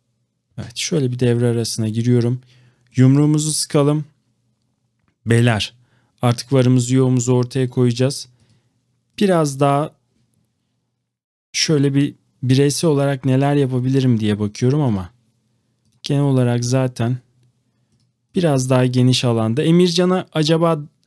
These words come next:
dar alanda mı o-, gerçi bu da ters ayaklı kanat oyuncusu değil mi? Evet. Ters ayaklı kanat oyuncusu.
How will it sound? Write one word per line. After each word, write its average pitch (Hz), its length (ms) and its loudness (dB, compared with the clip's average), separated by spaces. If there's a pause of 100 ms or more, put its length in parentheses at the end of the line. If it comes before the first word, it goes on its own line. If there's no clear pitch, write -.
(440)
dar 147 240 2
alanda 156 480 0
mı 160 100 0
o-, 156 180 0 (240)
gerçi 151 400 0 (240)
bu 165 140 -2
da 175 60 0 (180)
ters 165 300 0
ayaklı 113 260 -6
kanat 107 300 -4
oyuncusu 104 340 -6
değil 151 120 -2
mi? 120 120 -6
Evet. - 220 -16 (460)
Ters 127 280 -2
ayaklı 104 260 -6
kanat 101 320 -6
oyuncusu. 101 520 -6